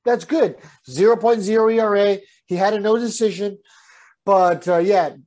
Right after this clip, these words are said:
Zimmerman versus Detmers is going to be our pitching matchup for day one. Reed Detmers comes in also with an oh oh record with an eight point five nine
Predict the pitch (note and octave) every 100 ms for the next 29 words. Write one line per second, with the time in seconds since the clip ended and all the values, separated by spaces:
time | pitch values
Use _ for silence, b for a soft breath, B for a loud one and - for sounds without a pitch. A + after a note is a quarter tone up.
0 | _ D3 A3+ C4 C4+ C#4 G3 A3 A3 D#3+
1 | C3 F#3+ F#3+ E3 C3 A#2+ - F#3+ D3 F3
2 | F3 E3+ E3+ D#3 D#3+ D#3+ D#3 D3+ D3+ D3+
3 | G3 F3+ E3+ E3 D#3+ E3+ - E3 C#3 E3
4 | C#3 D#3 C#3+ B2 E3 E3 A3 A#3+ A3 -
5 | A3 G3 A3 G#3+ - G#3 A#3+ A3+ G3 D#3
6 | D#3+ F3+ - - F#3+ F3 E3+ F3 D#3+ C#3+
7 | E3+ G3+ B3+ B3 b b b b F#3+ F#3
8 | E3+ C4 D4+ B3+ C4 A3 A3+ A3 G3 G3+